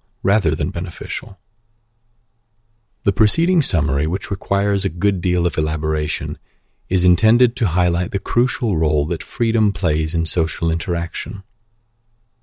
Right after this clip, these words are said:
The distinction between freedom and coercion is by no means an arbitrary construct of libertarian ideologues. Rather, it is grounded in psychological and sociological facts.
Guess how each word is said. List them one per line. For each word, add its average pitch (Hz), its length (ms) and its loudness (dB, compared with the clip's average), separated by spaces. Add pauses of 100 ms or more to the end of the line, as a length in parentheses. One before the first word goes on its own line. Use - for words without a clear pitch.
(180)
The 92 120 6
distinction 127 600 0
between 104 400 4
freedom 107 420 2
and 95 120 2
coercion 92 520 2
is 85 120 0
by 85 180 2
no 92 240 4
means 87 320 2
an 90 180 0
arbitrary 95 680 -2
construct 85 640 -4
of 82 140 -4
libertarian 82 640 -2
ideologues. 92 800 -6 (1080)
Rather, 101 360 6
it 95 80 4
is 90 100 2
grounded 104 480 4
in 95 160 2
psychological 95 800 0
and 90 140 0
sociological 85 920 0
facts. - 720 -8